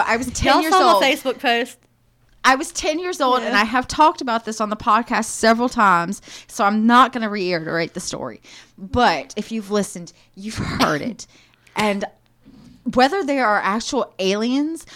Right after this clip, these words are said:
Speaker 1: I have seen a fucking U F O, okay? There is something in the goddamn skies that either it is terrestrial and
Speaker 2: Or military, and they're not telling us about it.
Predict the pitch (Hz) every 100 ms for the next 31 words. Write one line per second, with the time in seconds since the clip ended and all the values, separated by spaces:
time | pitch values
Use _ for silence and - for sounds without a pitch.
0 | - - 494 554 - 247 196 - 185 185
1 | 165 156 143 117 85 76 _ _ 247 392
2 | 370 370 370 - _ 381 508 262 - -
3 | 180 190 226 269 269 202 208 180 175 226
4 | 285 - - 151 147 135 151 185 _ 190
5 | 180 180 - 202 196 190 185 180 202 190
6 | 190 180 165 - _ - 196 175 226 -
7 | 320 320 339 349 _ _ _ _ _ -
8 | 196 190 180 175 180 196 202 240 254 285
9 | 262 254 233 196 190 220 - 240 202 185
10 | - 185 185 175